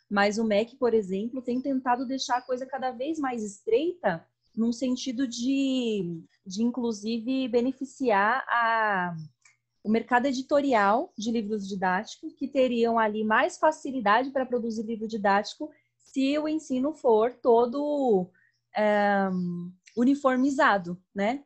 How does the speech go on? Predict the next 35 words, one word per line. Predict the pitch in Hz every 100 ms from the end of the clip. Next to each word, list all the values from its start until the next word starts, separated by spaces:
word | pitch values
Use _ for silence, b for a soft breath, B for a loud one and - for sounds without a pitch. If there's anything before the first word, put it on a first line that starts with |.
| _
Se | - 214
ele | 220
for | 226 214
uniformizado, | 214 208 214 220 214 214 247
vai | 262
ser | 277
muito | 285
mais | 277 262
fácil | 226 220 -
para |
o | 196
mercado | 190 185 185
editorial | 170 - 185 185 170 175 208 _ _
compor | - 233 220 214 208
os | 190
livros, | 196 190 196
fazer | 202 196
os | 190
livros | 185 190 196
todos | 214 196
iguais | 214 180 160 196
para | 208
o |
Brasil | 185 196 196
inteiro. | 196 170 165
Então, | 185 185 220 247 - b b b _ _ _ -
respondendo | 196 254 311 - 294 247 226 294 339
a | 285
esse | 254 254
anseio | 240 233 247 311
do | 330
mercado | 302 285 269
editorial, | 262 254 247 220 196 208 254
o | - 240
mec | 208 214 233 277